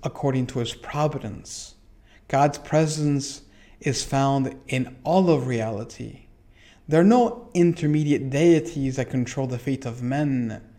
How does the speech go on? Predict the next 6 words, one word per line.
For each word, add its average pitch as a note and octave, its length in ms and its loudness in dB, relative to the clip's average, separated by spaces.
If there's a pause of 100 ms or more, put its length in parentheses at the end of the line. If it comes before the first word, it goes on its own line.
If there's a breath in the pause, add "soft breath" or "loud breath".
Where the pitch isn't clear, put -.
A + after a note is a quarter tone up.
(960 soft breath)
We C3+ 100 -2
do C3 80 -2
not D3 200 0
fear D3 280 2
the B2+ 120 -4
stars C3+ 1200 -2